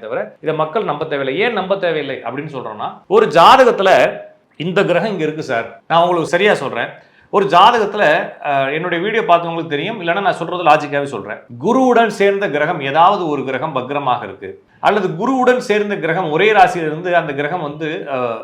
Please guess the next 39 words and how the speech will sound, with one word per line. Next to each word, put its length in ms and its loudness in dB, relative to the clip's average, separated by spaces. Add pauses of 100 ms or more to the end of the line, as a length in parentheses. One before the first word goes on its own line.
அஹ், 180 -14 (100)
சந்தியில 340 -4
இருக்கு, 480 -8 (120)
அல்லது 280 4
அந்த 140 0
குருவுடன் 400 0
சேர்ந்த 280 -2
கிரகம் 300 -2
ஏதோ 200 -4
ஒரு 180 0
ராசியில 340 0
இருந்து 280 -6
அது 140 -4
பரிவர்த்தனை 520 -4
ஆயிருக்கு 360 -6
அப்படின்னா, 520 -4
இந்த 160 -10
ஜாதகருக்கு 760 0
இரண்டு 360 -6
தொடர்புகள் 460 -6
ஏற்படலாம் 460 -4
அல்லது 300 -6
இரண்டு 320 -6
திருமணங்கள் 540 -10
ஏற்படலாம்ன்றது 640 -8
விதி. 360 -14 (140)
அப்ப 220 2
இந்த 200 2
ப-, 260 4
இந்த, 280 -6
இந்த 120 -6
பையனுக்கு 440 0
ஒரு 160 2
நல்ல 320 0
ஓரையிலேயோ 560 2
நல்ல 220 -4
நட்சத்திரத்திலேயோ 560 -8
நல்ல 240 -2
தினத்திலேயோ 680 -6